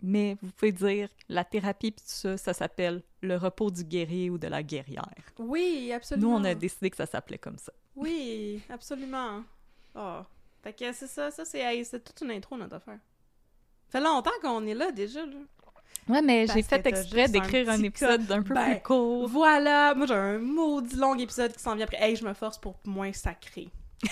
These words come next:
Speaker 2: Parce qu'apparemment, <laughs> c'est pas très ladylike, euh, motadine.
Speaker 1: Oh là là.
Speaker 2: <laughs> Alors, euh, avant de vous faire, oh, ben, on pourrait annoncer le sujet. De quoi tu vas nous parler aujourd'hui ? Quelque chose de terrible qui va me faire pleurer ?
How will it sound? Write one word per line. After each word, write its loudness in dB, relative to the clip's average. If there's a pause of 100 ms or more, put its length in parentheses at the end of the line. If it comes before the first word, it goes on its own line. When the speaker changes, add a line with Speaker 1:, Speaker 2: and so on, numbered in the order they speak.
(120)
Speaker 2:
Parce -2
qu'apparemment, 10
<laughs> 0
c'est 0
pas -4 (120)
très 0
ladylike, -2
euh, -6 (320)
motadine. -6 (260)
Speaker 1:
Oh -4 (100)
là -2
là. -4 (380)
Speaker 2:
<laughs> -4
Alors, 4
euh, 6
avant 2
de 0
vous -10
faire, -4
oh, 0
ben, 0
on -4
pourrait -2
annoncer -6
le -10
sujet. -6
De -6
quoi -10
tu -14
vas -2
nous -8
parler -4
aujourd'hui ? -8
Quelque -10
chose -10
de -8
terrible -10
qui -20
va -10
me -10
faire -10
pleurer ? -12